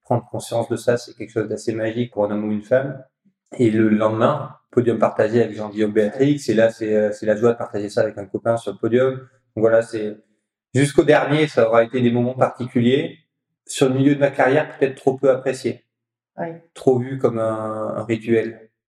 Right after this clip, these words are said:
Speaker 2: Oui, et puis aussi comme, euh, si t'avais pas d'autre choix que ça.
Speaker 1: Ouais,
Speaker 2: Ouais,
Speaker 1: c'est,
Speaker 2: vraiment.
Speaker 1: c'était, c'était ça, c'était, euh, c'était ma normalité, en fait.
Speaker 2: Ouais.
Speaker 1: Et en fait, ça devient assez, euh, assez, et je m'en suis rendu compte en deux, en deux mille dix-neuf, euh, sur cette saison si compliquée,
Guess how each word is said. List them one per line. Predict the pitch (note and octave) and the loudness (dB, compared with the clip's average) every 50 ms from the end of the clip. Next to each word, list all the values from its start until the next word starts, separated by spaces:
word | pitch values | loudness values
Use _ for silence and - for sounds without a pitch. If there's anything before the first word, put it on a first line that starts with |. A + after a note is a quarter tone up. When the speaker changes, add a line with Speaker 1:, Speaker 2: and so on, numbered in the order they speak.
| _ _ _ _ _ _ - C3 B2+ - | _ _ _ _ _ _ -12 -12 -12 -4
Speaker 2:
Oui, | - F#3 F#3+ F#3+ - - - | -2 0 0 0 0 -4 -10
et | F3 - | -14 -14
puis | - - F3+ | -10 -6 -4
aussi | E3+ E3 E3 - - - - | -4 -4 -4 -6 -10 -8 -4
comme, | - F#3 F3+ F3 E3 | -4 -2 -2 -2 -2
euh, | D#3+ D#3+ D#3 D#3 D#3 D#3 D#3 | -4 -4 -4 -4 -8 -8 -10
si | D#3 - - - - - _ | -12 -14 -20 -20 -20 -18 _
t'avais | - D#3+ D#3+ D#3+ | -4 -4 -4 0
pas | - F3+ | 0 0
d'autre | F3+ F3+ F3+ F3+ - - F#3 | 0 0 -4 -6 -4 -4 -4
choix | - - - G3 F#3+ | -4 -2 -2 -2 -2
que | F#3+ F3+ | -2 -6
ça. | - - F#3 F3 - - _ _ _ _ | -4 -4 -4 -4 -4 -12 _ _ _ _
Speaker 1:
Ouais, | B2+ C#3 D3+ | 2 4 4
Speaker 2:
Ouais, | D3+ | 4
Speaker 1:
c'est, | - - A#2 A2+ A2+ | 2 0 0 0 0
Speaker 2:
vraiment. | A2 A2 A2+ | -2 -2 -4
Speaker 1:
c'était, | A2 - A#2+ A#2 A#2 | -2 -2 -2 -2 -2
c'était | A#2 - A#2 A#2 A2+ | -2 -2 -2 -2 -2
ça, | A#2 B2+ C#3+ D3+ D3+ D3+ - | 2 4 4 4 4 2 0
c'était, | - A2 - - A#2 A2 A2 G#2+ A2 | -4 -8 -6 -4 -2 -2 0 0 0
euh, | G#2+ G#2+ A2 A2 | 0 0 -2 -4
c'était | A2 - - - - - A2 | -6 -8 -10 -10 -4 -4 -4
ma | A2 A2 | -2 -2
normalité, | G#2+ G#2+ G#2 G#2+ G#2+ A2 A#2 A2+ A#2 D3 C#3+ C#3 | -4 -4 -2 -2 0 0 -2 -2 -2 -2 -4 -4
en | - - | -6 -8
fait. | - A2 G2 | -8 -8 -8
Speaker 2:
Ouais. | F#2 F2+ - - | -6 -10 -10 -12
Speaker 1:
Et | - - A#2 A#2 A2+ | -10 -4 -2 -2 -2
en | A2 A2 - | -2 -4 -2
fait, | - B2+ - | -2 -4 -2
ça | A#2+ A#2+ | -2 -4
devient | A2+ A2 G#2+ A#2 A#2+ | -4 -4 -4 -4 -2
assez, | A#2 A2+ A2+ - B2 B2 A#2 | -2 -2 -2 -2 0 0 2
euh, | A#2 A2+ A2+ A2 A2 A2 - _ _ _ _ _ _ _ _ _ - | 2 2 2 2 0 -4 -8 _ _ _ _ _ _ _ _ _ -6
assez, | A#2 G#2+ - - - - | -6 -6 -4 -8 -8 -8
et | - A#2 - A#2+ A#2 A2+ | -6 -6 -4 -4 -6 -4
je | A#2 A#2 | -4 -6
m'en | A2 | -8
suis | - - A#2 | -2 0 0
rendu | A2+ A2 A2 A2 | 0 0 -2 -6
compte | - B2 A#2 A#2 A2+ | -6 -6 -8 -6 -8
en | G#2+ G#2 | -10 -10
deux, | G2+ G#2 G#2 | -8 -6 -6
en | A2+ G#2 G#2 | -6 -6 -8
deux | - G#2+ G#2 | -10 -12 -16
mille | G#2 G#2 - _ | -18 -18 -20 _
dix-neuf, | _ - - B2+ A#2+ B2 B2 - - | _ -6 -4 -2 -2 -2 -4 -8 -14
euh, | A2 G#2 | -18 -20
sur | - - - - | -20 -20 -20 -10
cette | - A2+ - | -10 -10 -8
saison | - - A2 A2 G#2+ | -6 -6 -6 -6 -6
si | G#2+ - - - | -10 -14 -18 -8
compliquée, | - A#2 G#2+ A2+ A2+ A2 - - C#3+ D3 C#3+ C#3+ D3 D3 - - | -8 -6 -6 -6 -8 -4 -2 0 0 0 -2 -6 -8 -12 -14 -18